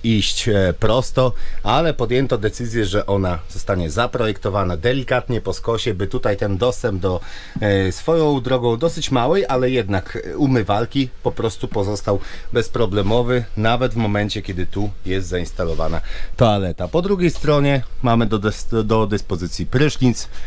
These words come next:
Też lekko ścięta ta lewa ściana. No i w ten sposób tutaj przestrzeni całkiem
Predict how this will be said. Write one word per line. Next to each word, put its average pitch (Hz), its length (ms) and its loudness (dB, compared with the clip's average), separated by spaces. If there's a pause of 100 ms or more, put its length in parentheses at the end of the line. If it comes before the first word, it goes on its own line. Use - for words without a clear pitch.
(280)
Też 156 300 2
lekko 147 420 2
ścięta 131 600 2
ta 123 280 2 (280)
lewa 120 560 4 (140)
ściana. 113 460 2 (320)
No 165 60 -4
i 165 60 -2
w - 60 -6
ten 104 160 0
sposób 104 340 -4
tutaj 101 260 -2
przestrzeni 95 640 -2 (120)
całkiem 82 460 0